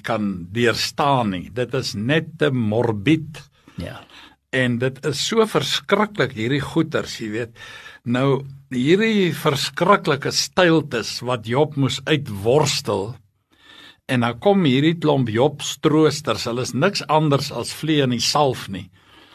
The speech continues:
Speaker 1: Maar hulle het dit vir hom byna ondraaglik gemaak. Daar's tye wat ek glo, jy weet, as 'n mens hierdie ding, sê 'n film moes van maak,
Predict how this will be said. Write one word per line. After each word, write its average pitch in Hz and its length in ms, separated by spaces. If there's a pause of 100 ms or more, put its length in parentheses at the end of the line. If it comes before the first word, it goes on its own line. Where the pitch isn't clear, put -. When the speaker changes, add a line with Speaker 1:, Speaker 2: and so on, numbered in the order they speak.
(340)
Speaker 1:
Maar 123 240
hulle 131 220
het 160 240
dit 147 180
vir 135 120
hom 127 240
byna 139 420
ondraaglik 123 840
gemaak. - 600 (1120)
Daar's 160 320
tye 160 480
wat 131 180
ek 151 140
glo, 185 560
jy 113 160
weet, 156 160
as 143 220
'n 143 60
mens 143 260
hierdie 170 360
ding, 123 300
sê 170 260
'n 170 40
film 165 560
moes - 180
van 98 240
maak, 92 380